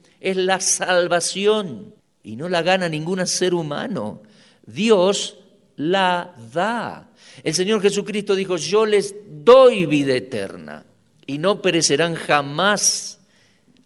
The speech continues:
Amén. Qué grandioso. Y Él va a completar lo que falta de esta gran obra de salvación.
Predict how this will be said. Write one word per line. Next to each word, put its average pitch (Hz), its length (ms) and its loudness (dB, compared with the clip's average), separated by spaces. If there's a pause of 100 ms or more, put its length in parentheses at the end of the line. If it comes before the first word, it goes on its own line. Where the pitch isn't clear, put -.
Amén. 117 960 -4
Qué 165 200 0
grandioso. 131 640 -2 (260)
Y 139 280 4
Él 226 240 6
va 208 140 6
a 196 140 -2
completar 196 720 2
lo 180 180 -2
que 165 120 -4
falta 190 500 2
de 143 80 0
esta 156 200 0
gran 165 240 0
obra 156 300 0
de 131 100 0
salvación. 113 680 -6